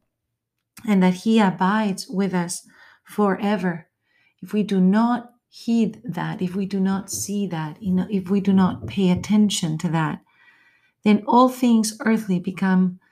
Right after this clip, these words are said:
so much more important that anxiety takes root in our hearts. This, this psalm says something very beautiful that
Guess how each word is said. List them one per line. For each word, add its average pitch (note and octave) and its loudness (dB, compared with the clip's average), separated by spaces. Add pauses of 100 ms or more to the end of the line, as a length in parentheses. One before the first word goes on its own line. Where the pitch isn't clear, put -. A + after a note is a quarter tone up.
(140)
so - 2
much A3 4
more G3+ 0
important F#3+ -2
that F3 -2
anxiety G3+ 0 (520)
takes F#3 -2
root F#3+ 2
in F3 2
our D#3 -4
hearts. - -6 (1200)
This, - -6 (300)
this A#3 -2
psalm G#3+ 4
says G#3+ 0
something G#3 0
very A#3 0
beautiful A3 -2
that F3+ -4